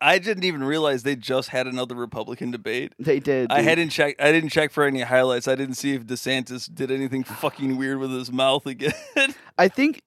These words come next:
Speaker 2: Trump showed up somewhere and did kind of a debate or
Speaker 1: Damn.
Speaker 2: some shit.
Speaker 1: It would've been cool if <laughs> dur-, during the middle of the debate, Trump comes down from the rafters like Sting.
Speaker 2: Oh, yeah, dude.
Speaker 1: <laughs> Ding, ding.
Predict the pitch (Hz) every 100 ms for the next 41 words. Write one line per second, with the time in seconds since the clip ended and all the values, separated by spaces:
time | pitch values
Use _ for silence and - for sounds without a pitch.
0 | 147 - 175 220 - 175 143 135 131 -
1 | 139 131 131 127 120 120 131 120 - 135
2 | 120 120 123 113 107 113 101 - - _
3 | 113 165 160 139 147 123 95 131 175 220
4 | 226 170 180 185 180 147 - - - -
5 | 523 466 539 _ _ _ _ - 349 339
6 | - 370 - - - 180 180 139 156 160
7 | 151 156 160 160 147 139 147 165 - 147
8 | 139 151 139 131 135 143 135 123 110 117
9 | - 131 131 131 - - 147 147 185 -
10 | _ - 143 143 123 120 131 123 320 311
11 | 120 - - 170 170 220 220 226 226 220
12 | 311